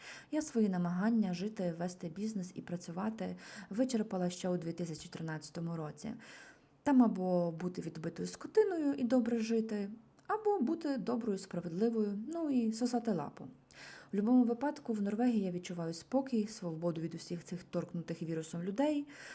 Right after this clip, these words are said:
маючи високу, в принципі, позицію в посаді проти них в порівнянні. Відповідно, себе веду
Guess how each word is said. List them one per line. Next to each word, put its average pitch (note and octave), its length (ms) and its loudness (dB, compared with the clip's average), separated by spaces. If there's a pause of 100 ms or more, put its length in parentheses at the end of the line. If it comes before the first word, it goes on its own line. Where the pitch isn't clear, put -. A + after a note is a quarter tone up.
(140)
маючи A#3+ 500 4
високу, A3 400 -2
в - 60 -8
принципі, D#3+ 440 -6
позицію E3 520 -4
в D#3 60 -14
посаді C4+ 480 -2
проти B3+ 520 0
них A3 520 6
в - 40 -12
порівнянні. G#3 720 0 (640)
Відповідно, B3 760 6
себе G#3 640 0 (260)
веду F3 440 0